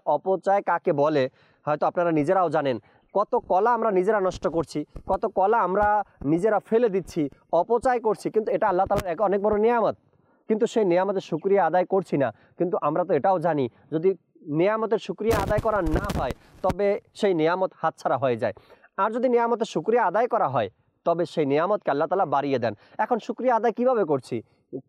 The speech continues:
এই নেয়ামতকে ফেলে দিয়ে, নষ্ট করে দিয়ে,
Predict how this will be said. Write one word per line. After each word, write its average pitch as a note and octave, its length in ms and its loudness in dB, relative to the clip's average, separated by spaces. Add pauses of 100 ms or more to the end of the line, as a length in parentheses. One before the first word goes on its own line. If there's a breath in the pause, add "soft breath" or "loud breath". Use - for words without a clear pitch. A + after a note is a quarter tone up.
(160)
এই F#3+ 140 4
নেয়ামতকে G#3+ 540 2
ফেলে A3 260 2
দিয়ে, G3+ 260 2 (480)
নষ্ট G3+ 340 -2
করে B3+ 240 2
দিয়ে, F3 240 2